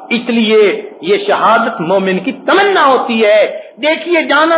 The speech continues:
تو دنیا سے ہے ہی صحیح، لیکن اللہ کے دین کی خاطر کام آ جائیں تو یہ تو اللہ رب العزت کا ہم پر احسان ہے۔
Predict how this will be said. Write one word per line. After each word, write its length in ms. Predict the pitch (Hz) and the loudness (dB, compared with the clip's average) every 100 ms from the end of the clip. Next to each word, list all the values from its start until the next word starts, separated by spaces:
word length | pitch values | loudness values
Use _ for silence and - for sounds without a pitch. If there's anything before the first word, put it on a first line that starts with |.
| 330 | 0
تو 80 | 320 | -2
دنیا 340 | 294 302 311 302 | -2 0 0 0
سے 60 | |
ہے 320 | 339 - - 370 | -2 -2 -2 0
ہی 200 | 427 403 | 0 0
صحیح، 400 | 294 277 285 226 - - | 0 0 0 -2 -6 -8
لیکن 220 | 202 202 196 - | -6 -4 -4 -2
اللہ 360 | 240 226 180 | 0 2 2
کے 80 | - - | 0 -2
دین 260 | 226 269 247 | -2 0 0
کی 140 | 233 | -2
خاطر 320 | - 196 196 196 - | 0 0 0 -2 -2
کام 260 | 196 202 | 0 2
آ 80 | 190 | 2
جائیں 480 | 180 180 196 208 185 - - - | 2 2 2 0 -2 -4 -12 -4
تو 60 | |
یہ 160 | 190 202 - | 0 0 0
تو 120 | 208 | 0
اللہ 360 | 214 214 190 | 2 2 2
رب 200 | 180 180 | 2 0
العزت 420 | 190 175 160 180 190 | -2 -2 -2 -2 -2
کا 140 | 147 | -2
ہم 100 | 185 | -4
پر 200 | - 170 165 | -2 -2 0
احسان 460 | 165 - 185 196 | -2 0 0 0
ہے۔ 560 | 165 180 185 170 - | 0 2 2 2 -2